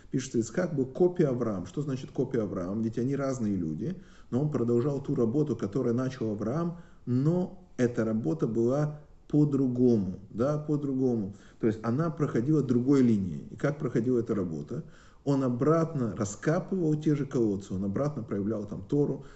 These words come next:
обратно проявлял там божественность. И после этого уже не закапывали эти колодцы, потому что не хотели закапывать, э, Тору и воду, и уже появился следующий этап, когда эти колодцы были открыты.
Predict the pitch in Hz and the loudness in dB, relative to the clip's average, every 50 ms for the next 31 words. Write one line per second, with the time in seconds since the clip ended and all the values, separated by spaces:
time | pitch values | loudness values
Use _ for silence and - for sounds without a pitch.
0 | - - - 104 107 127 135 131 131 120 107 101 - 101 95 92 98 101 104 104 | -14 -6 -4 -2 2 2 2 2 0 -2 -6 -4 -2 -2 -2 -2 -2 -2 -2 -4
1 | - 98 90 87 92 92 92 123 156 160 - - 160 143 131 131 - - - - | -4 -4 -6 -4 -4 -2 0 0 0 0 -2 -6 -6 -4 -4 -4 -6 -8 -14 -18
2 | - - - - - - 107 - 120 113 - - 113 - - 156 170 160 165 160 | -20 -20 -20 -14 -6 -4 -2 0 2 0 2 0 -2 0 2 2 0 2 2 0
3 | 143 135 135 139 143 147 - - - - 123 117 107 117 143 151 147 143 143 143 | 2 2 2 0 0 -2 -6 -8 -4 -2 0 0 2 2 4 4 6 6 6 4
4 | 127 123 127 117 - 139 127 131 127 131 117 113 110 107 104 101 - - - - | 4 2 -2 0 0 0 0 0 0 0 2 2 2 2 2 0 -2 -8 -6 -4
5 | 98 101 123 147 156 151 151 - - - 113 104 117 110 120 120 - - 113 123 | -2 0 2 0 0 -2 -4 -6 -6 -6 -8 -8 -6 -6 -6 -6 -6 -6 -4 -2
6 | 143 151 151 151 139 - - 143 131 117 107 104 104 - 120 107 110 - 110 110 | -2 -2 -2 -2 -4 -4 -4 -2 -2 -2 -2 -2 -2 -2 -4 -4 -2 -4 -4 -4
7 | 104 101 104 - - - - - - - - - 104 98 98 98 95 95 95 95 | -4 -4 -6 -10 -18 -20 -20 -20 -20 -16 -8 -4 -2 -2 0 -2 -2 -2 -4 -4
8 | 95 95 90 92 98 - 143 143 139 127 120 107 90 104 107 98 113 147 170 170 | -4 -4 -6 -6 -2 0 0 2 2 2 0 0 2 2 2 2 4 2 2 2
9 | 156 139 123 - 110 107 107 107 139 143 - 123 113 110 120 131 123 117 - 117 | 2 0 0 2 0 0 0 -2 -4 -4 -2 -2 0 2 2 2 2 0 0 -4
10 | 101 - - - 127 131 127 113 104 - - 101 98 - - 156 185 156 - - | -4 -4 -2 0 0 2 2 0 -4 -2 -4 -4 -4 -2 -2 -2 -2 -2 -6 -10
11 | - - - - - - 117 107 110 117 113 110 - - - 110 117 139 147 147 | -18 -20 -20 -20 -8 -6 -4 2 4 4 4 2 0 -2 0 2 2 4 2 0
12 | 147 - 139 131 - - - - - 110 123 127 120 123 117 - 127 123 - - | 0 -2 -4 -4 -4 -10 -14 -10 -2 2 4 6 6 4 4 2 -2 -2 2 2
13 | 175 202 202 160 - - | 2 4 4 2 0 -2